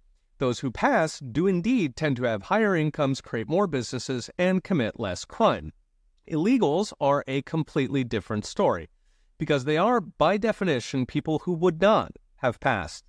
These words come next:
those standards. Tallying this up, according to the C I S, the lifetime drain just on taxpayers is roughly sixty-eight thousand dollars per illegal. Compare that to the deportation costs of fourteen. That comes to an inflation-adjusted nine hundred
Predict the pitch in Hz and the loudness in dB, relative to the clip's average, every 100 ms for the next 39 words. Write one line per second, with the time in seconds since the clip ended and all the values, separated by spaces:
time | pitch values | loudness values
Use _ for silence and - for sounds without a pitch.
0 | _ 123 104 - 110 95 71 - - _ | _ -2 -2 -4 -4 -6 -8 -14 -20 _
1 | _ _ - 233 254 254 226 - 151 135 | _ _ 0 2 4 4 2 2 0 0
2 | - 180 185 151 - 147 127 170 175 - | 0 0 0 -2 -2 0 2 0 0 -4
3 | 127 123 185 240 - - 226 214 165 - | -2 2 2 0 -4 -2 0 2 0 -4
4 | 120 156 175 147 113 107 - 269 - 202 | -2 0 0 0 0 -2 -2 -2 2 2
5 | 131 - 208 - - 113 104 104 - 117 | 2 0 -2 -2 -2 0 0 -2 -4 -2
6 | 139 127 135 113 - 277 - - 208 - | 0 0 -4 -4 -4 -4 -4 -4 -4 -2
7 | 160 156 - _ 170 170 185 196 170 123 | 0 0 -2 _ 2 2 2 0 2 2
8 | 117 117 113 - - 110 101 120 151 170 | 2 0 -2 -4 0 0 0 0 0 0
9 | 98 67 _ _ _ - 139 170 151 127 | -2 -8 _ _ _ -4 2 4 4 0
10 | - 113 110 123 123 113 113 101 120 - | -2 -4 -2 0 -2 -2 -2 -2 -6 -4
11 | 98 - 98 - 95 - 202 107 - _ | -4 -4 -10 -8 -10 -2 0 0 -4 _
12 | _ _ _ _ 196 - 208 185 196 160 | _ _ _ _ 0 2 2 2 0 2
13 | 127 - - 247 - 240 240 170 143 151 | 0 -2 0 0 2 0 0 0 0 2
14 | 151 - 147 110 113 170 220 196 180 180 | 0 -2 -6 -2 0 2 2 2 2 0
15 | 165 | 0